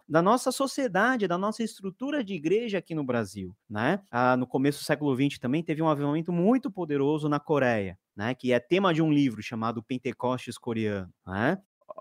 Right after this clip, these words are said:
A Coreia, ela foi varrida pelo mover do Espírito naquela ocasião, ah, um país miserável, um país sem nenhuma perspectiva, que de alguma maneira Deus soprou naquele lugar, e em muito pouco tempo a Coreia virou um dos países que proporcionalmente mais envia missionários pra fora das suas fronteiras.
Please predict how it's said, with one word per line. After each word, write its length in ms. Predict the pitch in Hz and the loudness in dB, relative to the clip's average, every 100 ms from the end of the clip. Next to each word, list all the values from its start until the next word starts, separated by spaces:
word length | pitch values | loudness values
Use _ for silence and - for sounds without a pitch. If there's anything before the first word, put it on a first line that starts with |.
| 123 - | -8 -4
A 160 | 120 123 | -4 -2
Coreia, 400 | - 127 131 170 | 4 6 6 4
ela 220 | 196 190 | 2 0
foi 180 | 190 202 | 0 -2
varrida 760 | 185 220 202 185 262 214 143 104 - | 0 2 2 4 2 4 2 2 -2
pelo 360 | 123 120 120 117 | -2 0 0 0
mover 340 | 120 104 120 | -2 -2 -4
do 60 | 113 | -6
Espírito 540 | 110 - 120 110 - | -8 -6 -4 -4 -4
naquela 360 | 113 113 117 113 | -6 -4 -4 -2
ocasião, 880 | 107 113 104 95 107 113 123 131 131 _ - | -2 -4 -6 -4 -2 0 2 0 -2 _ -6
ah, 340 | 107 104 104 | -2 0 0
um 140 | 107 120 | 0 -2
país 380 | - 113 117 | 0 2 2
miserável, 920 | 127 143 120 127 110 120 131 117 123 117 | 2 2 4 6 8 8 6 4 0 0
um 120 | 113 | -2
país 420 | - 113 123 120 | -2 0 0 -2
sem 120 | - 131 | -2 2
nenhuma 260 | 127 143 | 2 2
perspectiva, 800 | 135 127 - 110 - 123 123 127 | 2 -2 -2 -8 -6 -4 0 -2
que 300 | - 123 123 | -2 -4 -2
de 100 | 113 | 0
alguma 220 | 113 127 | 0 2
maneira 320 | 120 120 120 | 0 0 0
Deus 200 | 113 127 | -2 -4
soprou 320 | - 117 131 131 | -6 -8 -4 -4
naquele 280 | 127 120 | -4 -8
lugar, 440 | 113 98 113 127 151 - | -8 -4 0 2 2 0
e 80 | 160 | 2
em 100 | 165 | 4
muito 220 | 214 269 | 2 2
pouco 240 | 220 214 160 | 2 2 0
tempo 320 | 185 220 208 | -2 -2 -2
a 40 | |
Coreia 380 | - 151 147 185 | -2 0 2 0
virou 300 | 196 196 202 | -2 -2 -2
um 40 | 214 | -2
dos 120 | 208 | -6
países 480 | - 170 180 208 220 | -2 0 0 -4 -6
que 100 | 170 | -2
proporcionalmente 760 | 226 233 185 - 175 165 214 | 2 2 0 -2 -2 -2 -2
mais 300 | 208 208 269 | 0 0 2
envia 300 | 254 233 220 | 0 0 0
missionários 480 | 220 208 196 185 208 | -2 -2 -4 -4 -4
pra 160 | 220 220 | -2 -2
fora 360 | - 208 220 | 0 2 2
das 120 | 185 160 | 0 -2
suas 180 | 127 - | -2 -4
fronteiras. 640 | 120 104 104 92 - - | -6 -6 -6 -6 -8 -20